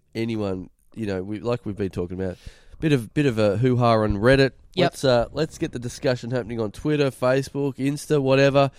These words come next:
Speaker 1: Get some people. I, I want some, some, uh, people, uh, uh, arguing. I want some people complaining.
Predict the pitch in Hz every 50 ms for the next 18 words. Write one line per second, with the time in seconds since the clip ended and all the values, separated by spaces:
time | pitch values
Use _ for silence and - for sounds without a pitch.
0 | - - _ _ - - 180 190 - - 151 123 139 127 120 117 113 107 101 -
1 | _ _ - - 107 123 113 131 147 156 170 170 165 - - 123 113 104 - -
2 | - - - 120 110 107 98 101 95 92 92 90 82 - - - 113 110 101 98
3 | 95 - - _ _ _ - - - 78 - - - - - - - 62 58 -
4 | - 101 101 104 98 95 92 98 95 95 92 85 - 90 101 113 131 127 127 -
5 | 117 95 - 98 87 - 82 - - 82 80 - - 98 95 95 92 90 92 95
6 | 95 95